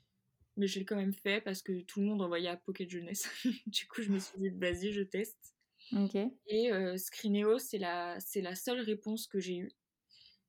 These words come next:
Speaker 1: Donc, euh, je fais partie de ces rares auteurs qui ne se sont jamais pris de refus de leur vie,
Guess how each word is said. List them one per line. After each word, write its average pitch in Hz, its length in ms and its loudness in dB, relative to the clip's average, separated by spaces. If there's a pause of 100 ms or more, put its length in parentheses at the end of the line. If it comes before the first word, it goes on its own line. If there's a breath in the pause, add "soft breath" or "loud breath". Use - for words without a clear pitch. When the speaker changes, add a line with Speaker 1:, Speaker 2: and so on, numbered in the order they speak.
(120)
Speaker 1:
Donc, 196 180 0
euh, 190 100 6
je 196 140 -2
fais 202 100 -2
partie 202 300 -4
de - 40 -12
ces 202 200 2
rares 220 280 -2
auteurs 208 320 -2
qui - 120 -8
ne 196 60 0
se 196 100 -4
sont 190 200 -2
jamais 214 280 2
pris 220 240 -4
de 196 180 0
refus 202 480 -2
de 202 80 2
leur 185 240 0
vie, 208 300 -8